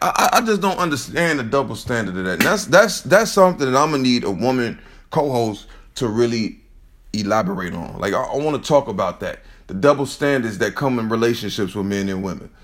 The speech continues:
If a nigga get a Beijing, he get talked about. But when a girl get the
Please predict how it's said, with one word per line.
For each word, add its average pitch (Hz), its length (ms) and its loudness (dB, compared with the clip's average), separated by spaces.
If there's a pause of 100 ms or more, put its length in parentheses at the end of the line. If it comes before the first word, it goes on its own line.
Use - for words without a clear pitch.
(200)
If - 140 -6
a 123 60 -2
nigga 170 300 0
get 160 120 0
a 160 60 0
Beijing, 139 840 0 (400)
he 135 100 -2
get 139 220 0
talked 139 300 2
about. 104 480 0 (1080)
But 113 640 -2
when 120 180 -2
a 113 60 -4
girl 143 400 4
get 127 460 -2
the 127 100 2